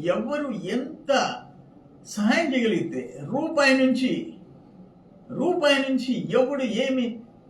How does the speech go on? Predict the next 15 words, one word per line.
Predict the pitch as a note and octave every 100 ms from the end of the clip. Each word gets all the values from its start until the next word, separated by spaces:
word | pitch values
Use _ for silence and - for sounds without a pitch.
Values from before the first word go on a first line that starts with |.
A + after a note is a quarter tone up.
| - -
ఆ | A#2+ C#3+ C#3+ -
కుటుంబాన్ని | G3+ C4 C4 A3+ G#3
ఆదుకునేదానికి | G#3+ A3 A3+ G#3+ D#3+ C3 - A2+ - - - - - - - -
ప్రభుత్వం | E3 A3 B3+ A#3
ఒక్కటే | G3+ A#3+ B3
కాదు | A#3+ G#3
బాధ్యత, | - B3+ B3 G#3 - - D#3
మన | D#3+ D#3+
తోటి | G3+ A#3 G#3
బిడ్డలు | F#3 G3+ B3+ A3+
వాళ్ళు. | B2 - - - - - - - - - - - - - - - E3
అందుకని | F#3+ B3+ A#3+
నేను | G3+ A#3
కూడా | A#3 A#3 - - - - - - - - -
మ్యాక్సిమం | D#3+ G#3 G3 A#3+ C4